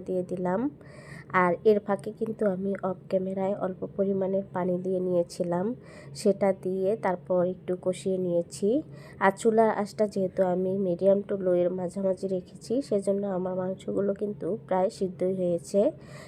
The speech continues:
এখন আমি অল্প পরিমাণের পানি দিয়ে তারপর কয়েক মিনিটের মতো রান্না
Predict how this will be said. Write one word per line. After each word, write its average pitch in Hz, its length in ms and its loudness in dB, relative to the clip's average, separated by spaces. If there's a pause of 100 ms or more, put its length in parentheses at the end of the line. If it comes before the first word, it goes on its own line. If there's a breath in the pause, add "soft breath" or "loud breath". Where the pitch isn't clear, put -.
(160 loud breath)
এখন 202 220 4
আমি 202 220 2 (160)
অল্প 190 240 2 (180)
পরিমাণের 196 560 2
পানি 180 240 0 (120)
দিয়ে 185 220 2 (200)
তারপর 180 440 0 (560 loud breath)
কয়েক 208 220 10 (100)
মিনিটের 185 440 2
মতো 180 200 -4 (120)
রান্না 180 280 0